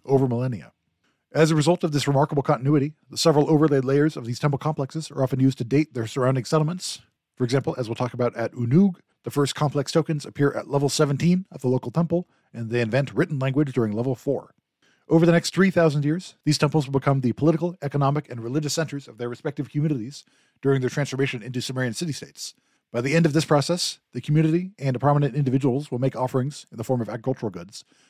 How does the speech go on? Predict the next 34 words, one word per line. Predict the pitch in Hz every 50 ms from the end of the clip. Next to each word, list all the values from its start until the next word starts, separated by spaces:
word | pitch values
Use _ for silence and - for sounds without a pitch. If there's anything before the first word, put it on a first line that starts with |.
| _ _ -
to | 131
the | 127 127
temple | - 147 143 139 156 151 156
and | - 147 139
its | 139 - -
deity | - 147 151 143 117 101 104 -
on | - 107
certain | - - 131 117 117
holidays. | - 127 127 110 - - - - - - - _ _ _ _ _ _ _
The | - -
temple | - - 156 139 156
will | 143 143 139
host | - 151 156 - -
a | -
feast | - - 185 196 185 -
to | - -
celebrate | - 151 147 156 135 139 131
the | 117
holiday, | 104 123 113 104 101 117 135 _ _ _ _ _
but | - 131 147 -
it | 147 139
will | 131 143
use | 147 147 147 135
the | 123 131
majority | 120 110 117 143 151 156 151 160 147
of | - 110
those | 123 123 117
goods | 104 135 135 139 143 -
for | - 117 110
its | 113 -
own | 131 123
purposes, | - 131 127 - - - 78 - - - - _ _ _ _ _ _ _ _ -
paying | - 160 165 160 156
wages, | 151 147 143 165 196 190 - -